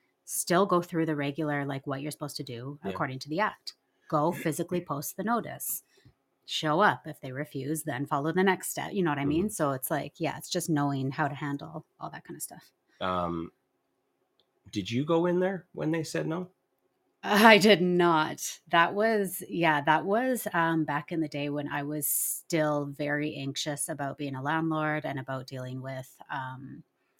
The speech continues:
Speaker 1: disputes and dealing with, like, all that kind of stuff.
Speaker 2: Hostility.
Speaker 1: I used to just get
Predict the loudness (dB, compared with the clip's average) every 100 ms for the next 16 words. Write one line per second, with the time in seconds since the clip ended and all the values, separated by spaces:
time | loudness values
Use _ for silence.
0 | -18 _ _ _ -4 -2 2 2 2 -4
1 | -8 -4 -2 -2 -4 -4 -4 -4 -6 -6
2 | -6 -8 -4 -4 0 0 0 2 4 4
3 | 2 0 -4 -6 -4 -6 -4 -6 -6